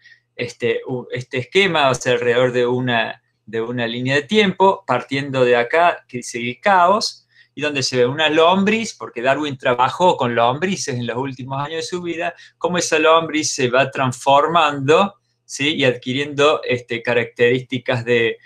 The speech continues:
de un simio, hasta que, bueno, con el transcurso del tiempo ese simio se va,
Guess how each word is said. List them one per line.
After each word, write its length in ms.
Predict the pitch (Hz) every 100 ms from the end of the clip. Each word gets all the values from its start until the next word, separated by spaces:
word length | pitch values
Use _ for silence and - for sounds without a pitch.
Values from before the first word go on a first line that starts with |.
| - _ -
de 80 |
un 80 | 147
simio, 680 | - 247 214 180 202 262 - _ _ _ _ _
hasta 460 | - 147 131 160 160
que, 380 | 147 160 160 _ _ _ _ _ _ - _
bueno, 320 | 131 110 98 _
con 140 | 135
el 80 | 135
transcurso 460 | 139 135 156 143 160
del 160 | 156
tiempo 380 | 156 151 135 143
ese 160 | 139 127
simio 380 | 135 131 135
se 200 | 131 120
va, 300 | 110 120 131